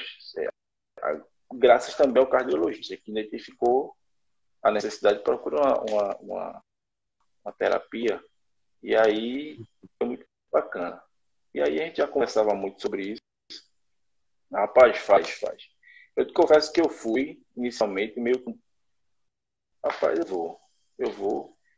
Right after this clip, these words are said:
Já tinha tentado muita coisa, já tinha passado muita coisa. E chega num momento da vida que você pensa o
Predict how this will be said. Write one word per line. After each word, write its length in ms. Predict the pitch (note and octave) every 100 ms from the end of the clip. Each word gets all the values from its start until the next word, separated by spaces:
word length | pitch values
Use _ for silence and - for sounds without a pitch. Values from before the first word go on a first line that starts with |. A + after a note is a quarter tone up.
| -
Já 180 | D#3 D#3+
tinha 180 | E3
tentado 360 | D#3+ C#3 B2+ B2
muita 240 | B2 B2
coisa, 400 | - F#2+ F#2 G2 A2
já 140 | C3
tinha 160 | - C3+
passado 320 | A#2+ - G2+
muita 240 | G#2 G#2 G#2
coisa. 340 | F#2+ F#2 F#2+ _ - - -
E 60 |
chega 260 | - C#3 -
num 100 | D3+
momento 300 | D3 C3+ C3
da 100 | C3
vida 200 | A2 B2
que 60 | -
você 240 | C3 B2
pensa 180 | C3
o 40 | B2+